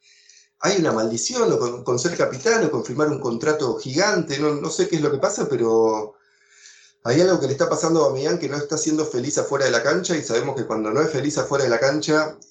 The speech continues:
tiene impacto directo en lo que sucede adentro. No está metiendo goles hace, creo que ya dos meses, si no me equivoco, eh, obviamente con una fecha fifa en el medio, eh,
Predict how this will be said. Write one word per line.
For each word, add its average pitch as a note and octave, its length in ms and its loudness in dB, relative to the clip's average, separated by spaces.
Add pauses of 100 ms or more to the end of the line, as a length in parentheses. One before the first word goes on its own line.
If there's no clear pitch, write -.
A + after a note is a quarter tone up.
(180)
tiene B2 200 -4
impacto A#2+ 420 0
directo B2 320 -2
en A2 80 -2
lo G#2+ 80 -4
que G#2 80 -8
sucede A#2 340 -2
adentro. D#3+ 760 2
No A2+ 320 -4
está C3+ 200 0
metiendo A2+ 320 -4
goles B2+ 320 2
hace, G2+ 260 -8
creo A2 220 -6
que G2 100 -12
ya A2 160 -2
dos A2 220 -2
meses, E3 380 -4
si G#2 100 -10
no G#2+ 80 -6
me G#2+ 60 -6
equivoco, D3 600 -2
eh, G2+ 240 -10 (400)
obviamente A#2 380 2
con A2 200 -2 (180)
una A#2 140 0
fecha - 260 -4
fifa A#2 260 -8
en G#2+ 60 -4
el G#2+ 100 -6
medio, D#3 400 0 (500)
eh, G#2+ 320 0